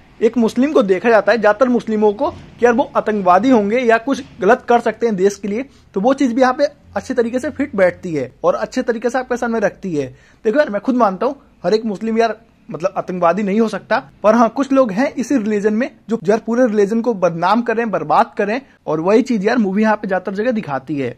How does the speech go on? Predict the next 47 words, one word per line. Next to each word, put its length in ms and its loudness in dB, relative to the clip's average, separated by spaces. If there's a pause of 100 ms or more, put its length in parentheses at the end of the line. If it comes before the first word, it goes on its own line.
मूवी 200 0
के 140 -4
स्टोरी 260 -4
का 80 -2
प्रेजेंटिंग 360 -4
का 40 -4
तरीका 260 -2
आपको 160 -2
पसंद 320 -6
आएगा, 180 -2
इम्प्रेस 360 -6
करेगा, 340 -4
साथ 280 -4
में 60 -4
जो 80 -4
कैरेक्टर 320 -6
राइटिंग 360 -2
है 200 -4
वो 80 -2
भी 120 4
यार 120 4
आपको 300 -4
अच्छी 200 -8
लगने 260 -4
वाली 300 2
है। 120 4 (140)
और 80 -4
यहाँ 140 2
पे 100 0
जिस 120 -2
तरीके 200 -2
से 120 0
इरफान 320 -2
वाले 140 2
कैरेक्टर 320 -2
को 100 -2
दिखाया 240 -4
जाता 240 2
है 80 2
सिर्फ 440 -6
एक 140 -4
नाम 280 2
के 140 -2
मिस्टेक 420 -2
की 80 -2
वजह 200 4
से, 180 -2